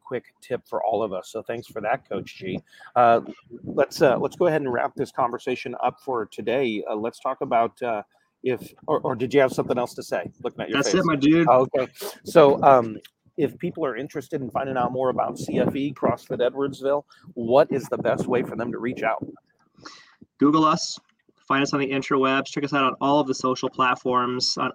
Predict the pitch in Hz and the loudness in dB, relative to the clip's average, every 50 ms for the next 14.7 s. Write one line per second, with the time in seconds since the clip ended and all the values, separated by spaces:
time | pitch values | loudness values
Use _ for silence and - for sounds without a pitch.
0 | - 131 135 143 147 143 139 - - 143 139 135 131 - 143 135 127 - - - | 0 2 4 4 4 4 2 2 2 2 2 2 0 0 -2 -2 -2 -2 -2 0
1 | 135 131 135 135 - 139 127 127 131 127 131 131 131 127 123 123 123 117 131 139 | 0 0 0 0 0 0 2 2 2 2 0 -2 -4 -4 -6 -6 -4 -2 2 2
2 | 147 143 - - - 143 135 131 131 - - - - - - - - _ - 131 | 2 2 0 0 2 4 4 4 4 0 -6 -18 -20 -20 -20 -20 -14 _ 0 2
3 | 139 143 139 135 - - 110 110 113 127 131 143 143 151 - - 143 139 139 - | 4 4 4 2 2 -2 -4 -2 0 2 4 4 4 2 2 2 2 2 2 2
4 | - 147 139 120 127 135 135 131 120 127 131 - - - 143 147 151 - - - | 2 0 0 2 2 2 2 2 2 2 0 2 2 2 2 2 0 -2 -2 0
5 | 175 - 151 151 147 139 143 151 - - - 156 156 - - - - 139 139 143 | 2 2 2 2 2 0 0 -2 -2 -4 -4 -6 -6 -6 -8 -4 2 4 4 4
6 | - - - 143 - - 135 131 131 135 139 131 139 139 131 127 127 - 151 147 | 4 2 0 -2 -2 0 0 2 4 4 4 4 4 4 4 2 2 2 2 2
7 | 160 208 240 233 - - - _ 131 120 117 113 - - - 131 127 131 131 123 | 4 2 2 -2 -6 -12 -12 _ -6 -6 -6 -6 -6 -4 -2 0 0 2 2 0
8 | 117 110 113 120 127 135 - - 143 143 - - 139 127 123 135 - - 131 131 | 0 -2 0 0 0 -2 0 0 -2 -2 0 0 0 0 2 0 0 0 0 0
9 | 135 - - 139 127 123 117 - - 135 156 - - - - - - - - - | 0 0 -2 -2 -2 -4 -4 -2 0 2 2 2 0 -4 -10 -12 -14 -20 -20 -20
10 | - - _ _ _ _ _ 123 123 127 127 131 - - - 143 151 160 - - | -20 -20 _ _ _ _ _ -6 -2 0 0 0 0 2 4 4 4 4 2 0
11 | 139 135 143 143 - - 120 - - 127 127 131 127 120 110 110 127 139 127 110 | 0 2 2 2 2 -2 -6 -2 0 2 2 4 2 0 0 2 4 4 4 4
12 | 107 - - 117 110 107 107 131 185 208 208 208 160 156 143 123 123 135 147 - | 0 -4 -8 -10 -10 -6 -2 2 6 6 6 8 8 6 6 4 4 0 0 0
13 | _ - 151 147 135 135 127 127 - - - - 120 - 143 131 135 - - - | _ 0 0 2 2 0 -2 -2 -4 -6 -6 -6 -2 0 0 0 0 -2 -2 0
14 | 117 110 113 131 - - 117 107 107 117 120 120 120 | 0 2 2 2 2 0 -2 -2 2 2 2 2 2